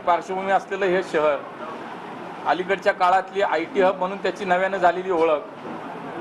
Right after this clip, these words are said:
उद्योगांसाठीचं एक मोठं शहर म्हणून पाहिलं जातं, अशा अनेक अर्थानं पुणे शहर हे जगाच्या नकाशावरती आपलं स्थान राखून आहे.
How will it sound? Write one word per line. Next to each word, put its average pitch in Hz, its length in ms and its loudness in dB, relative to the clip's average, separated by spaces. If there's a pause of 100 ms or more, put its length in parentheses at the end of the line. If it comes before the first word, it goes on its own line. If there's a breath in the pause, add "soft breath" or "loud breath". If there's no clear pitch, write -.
(800)
उद्योगांसाठीचं 190 880 2
एक 196 220 0
मोठं 180 520 2 (1500)
शहर 185 260 4
म्हणून 190 240 -2
पाहिलं 180 320 4
जातं, 170 260 2
अशा 180 200 0 (100)
अनेक 208 300 0
अर्थानं 165 420 2 (1400)
पुणे 185 220 0
शहर 196 200 2
हे 202 100 4
जगाच्या 190 440 2
नकाशावरती 190 680 0
आपलं 185 220 2
स्थान 170 340 2
राखून 156 300 0
आहे. - 260 -4